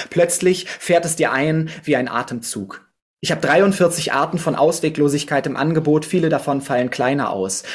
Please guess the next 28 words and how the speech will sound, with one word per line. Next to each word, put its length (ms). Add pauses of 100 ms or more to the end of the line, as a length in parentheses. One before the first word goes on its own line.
Die 60
meisten 380
davon 320
führen 280
nirgendwo 400
hin. 360 (200)
Außerdem 580 (160)
eine 160
Feuertreppe, 680
die 100
man 140
nach 180
Gebrauch 460
umwerfen 600
kann. 380 (140)
Einen 160
Fluchtwegeplan, 960
der 100
am 100
Ziel 280
zu 120
Staub 360
zerfällt. 440
Und 120
wenn 120
wir 100
Glück 260
haben, 480